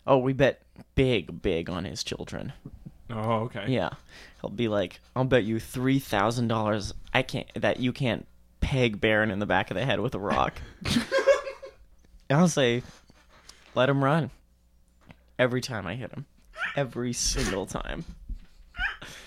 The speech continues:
Speaker 1: Oh, we have fun.
Speaker 2: So Don Junior was there trying to figure out this drone.
Speaker 1: Yeah.
Speaker 2: Did you ask him if he had seen anything?
Speaker 1: I did, yes.
Speaker 2: What, what, what was his response? Did, or did someone just hand him it? He didn't notice.
Speaker 1: He said, um,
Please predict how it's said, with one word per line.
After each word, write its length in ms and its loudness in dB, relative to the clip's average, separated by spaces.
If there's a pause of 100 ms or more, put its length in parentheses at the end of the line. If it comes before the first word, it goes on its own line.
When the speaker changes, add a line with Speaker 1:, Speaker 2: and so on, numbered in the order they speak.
(480)
Speaker 1:
Oh, 240 6
we 100 6
have 100 4
fun. 300 -4 (220)
Speaker 2:
So 120 -4
Don 220 4
Junior 220 2
was 140 2 (120)
there 240 2
trying 200 0
to 60 -4
figure 300 0
out 100 -2
this 120 -8
drone. 320 -10 (180)
Speaker 1:
Yeah. 220 6 (120)
Speaker 2:
Did 120 6
you 100 8
ask 320 2
him 100 0
if 120 -4
he 100 -6
had 100 -4
seen 160 -4
anything? 380 -2 (480)
Speaker 1:
I 80 10
did, 320 6
yes. 300 -4 (100)
Speaker 2:
What, 220 2
what, 160 2
what 100 2
was 120 0
his 120 -2
response? 380 -4
Did, 180 -4
or 240 0
did 380 -10
someone 380 -4
just 260 -8
hand 160 -6
him 100 -12
it? 120 -10
He 120 -2
didn't 160 -6
notice. 380 -10 (320)
Speaker 1:
He 240 -2
said, 360 4
um, 560 6